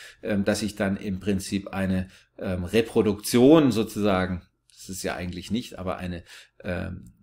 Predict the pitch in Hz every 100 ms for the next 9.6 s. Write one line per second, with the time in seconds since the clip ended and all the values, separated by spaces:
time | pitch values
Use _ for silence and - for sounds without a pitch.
0 | 50 _ _ 50 - - _ - 92 85
1 | 85 - _ _ _ _ _ _ _ _
2 | _ _ _ _ _ _ _ _ _ -
3 | - - - - 90 - - 82 - -
4 | 151 160 123 120 110 104 101 143 - 104
5 | 92 104 98 120 120 120 107 - 90 98
6 | 110 98 98 95 - 95 - - - -
7 | 101 92 92 98 92 - - 95 - 92
8 | - - 104 113 - - 113 107 104 104
9 | - 85 95 - 101